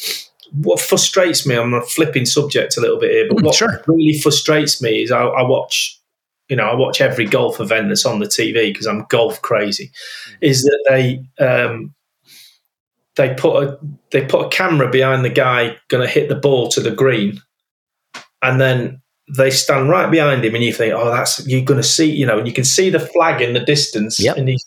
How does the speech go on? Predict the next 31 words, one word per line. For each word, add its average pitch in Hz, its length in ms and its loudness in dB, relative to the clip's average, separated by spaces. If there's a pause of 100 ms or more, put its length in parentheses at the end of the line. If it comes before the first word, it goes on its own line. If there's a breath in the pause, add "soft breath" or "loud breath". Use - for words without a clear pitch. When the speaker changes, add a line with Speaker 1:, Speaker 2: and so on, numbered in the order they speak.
Speaker 1:
got - 100 2
a 127 100 0
wedge 156 360 0
in, 123 220 0
and 120 120 -4
you're 123 100 0
like, 113 300 0 (600 loud breath)
and 135 160 2
then 131 380 0 (560)
just 202 260 2
as 180 120 0
he 160 100 2
hits - 420 -2
it, - 280 0
the 139 100 0 (220)
camera 156 380 0
Speaker 2:
Switch. - 40 -2
Speaker 1:
goes 127 440 0
like 156 240 2
that 123 300 0
and 135 180 -4
follows 135 300 2
the 139 100 0
ball. 185 320 2
And 165 120 0
I'm 175 60 0
like, 170 300 0 (480 loud breath)
"Why 202 200 4
don't 330 160 2
they 208 80 0
just, - 500 -2